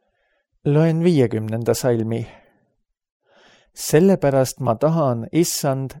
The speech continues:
sind tänada rahvaste seas ja laulda kiitust su nimele. See on üks neljast salmist, mida tsiteeris ka Paulus, kui ta kirjas roomlastele viieteistkümnendas peatükis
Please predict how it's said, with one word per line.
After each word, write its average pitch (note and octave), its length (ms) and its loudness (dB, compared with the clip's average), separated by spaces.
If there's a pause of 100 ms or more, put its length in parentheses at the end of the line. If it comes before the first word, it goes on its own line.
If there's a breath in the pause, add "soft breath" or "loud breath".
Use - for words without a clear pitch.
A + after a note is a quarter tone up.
(100)
sind C3+ 420 -2
tänada D#3+ 420 0
rahvaste A#2 520 0
seas A#2+ 600 0
ja B2+ 220 2
laulda A2+ 440 2
kiitust D#3+ 560 -2
su D#3+ 120 -4
nimele. A2+ 500 -4 (3250)
See D#3+ 260 2
on A2+ 180 -2
üks - 480 -6
neljast C#3+ 600 0
salmist, D#3+ 600 -2
mida C3+ 280 0
tsiteeris B2+ 760 -2
ka A2 160 0
Paulus, C#3 600 0 (120)
kui C#3+ 180 0
ta B2 160 0
kirjas A2+ 460 0
roomlastele C3+ 800 -2 (360 soft breath)
viieteistkümnendas A#2+ 1080 -2
peatükis C#3 720 -2